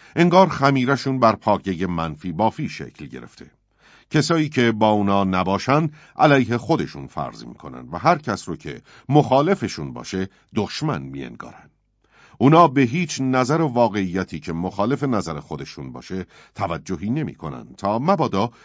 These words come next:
روشون اثر بذاره و طرز فکرشون رو تغییر بده. اما با وجود انرژی و وقت بسیار زیادی که برای اعتراض و نفرت ورزیدن می‌ذارن،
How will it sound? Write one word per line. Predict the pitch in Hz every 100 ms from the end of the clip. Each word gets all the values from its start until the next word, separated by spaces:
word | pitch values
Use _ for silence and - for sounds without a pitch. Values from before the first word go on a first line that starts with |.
| -
روشون | 120 143 - 110 107
اثر | 92 113 139 139
بذاره | 87 78 82 73 69
و | 78
طرز | 76 92 80
فکرشون | 95 151 147 98 90 76
رو | 69
تغییر | - 110 107 151 65
بده. | 62 58 - _ _ _ _ - -
اما | 123 143 135
با | 120 131 123
وجود | 127 139 180 151
انرژی | 131 127 113 92 73 98 113 113 _ -
و | 87
وقت | 85 73 73 104 - 110
بسیار | 90 85 - 92 101
زیادی | 95 101 185 165 143
که | - 113
برای | 107 107 98 95
اعتراض | - 98 85 104 107 156 131
و | 123
نفرت | 120 110 - 90 76
ورزیدن | 80 67 71 67 64
می‌ذارن، | 60 69 90 87 113 127